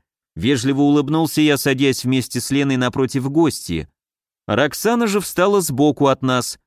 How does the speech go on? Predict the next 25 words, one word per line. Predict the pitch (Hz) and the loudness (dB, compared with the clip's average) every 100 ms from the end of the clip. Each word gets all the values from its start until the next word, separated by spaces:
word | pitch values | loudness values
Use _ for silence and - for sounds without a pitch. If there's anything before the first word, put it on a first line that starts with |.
| _ - | _ -2
прислонившись | 139 131 147 147 156 - 143 - | 0 2 0 0 -2 0 -2 -2
к | - | -2
подоконнику. | 135 135 - 98 92 85 92 98 _ _ _ _ _ _ _ _ | 0 0 0 -2 -2 -4 -4 -6 _ _ _ _ _ _ _ _
«Да, | - 147 208 | -6 -2 0
надо | 202 208 190 | 0 0 2
было | 185 196 | 4 2
предупредить | 190 196 185 180 180 185 151 | 2 0 0 0 -2 -2 2
вас, | 151 - | 0 0
князь | 147 151 139 | -2 -2 0
Шувалов, | - 147 139 139 - - | 0 2 2 2 -2 -6
о | 135 | 0
моем | 143 143 143 | 2 2 2
визите. | 139 139 120 131 - 135 131 _ _ _ _ _ _ | 2 2 0 -2 0 -2 -4 _ _ _ _ _ _
Но | 110 139 | -2 0
боюсь, | 143 147 151 | 2 4 2
что | 143 151 | 0 -4
в | - | -2
таком | 147 160 147 | -2 0 -2
случае | - 160 156 160 | 0 -2 0 -2
наша | 151 147 147 | -2 -2 -4
встреча | - - 143 - 185 | -6 -2 -2 -2 -2
прошла | 170 160 156 156 | -2 -2 0 2
бы | 156 156 - _ | 2 -2 -6 _
совсем | - 139 165 160 | -4 -2 0 0
по-другому», | 165 175 175 202 123 80 | 2 2 4 2 0 -4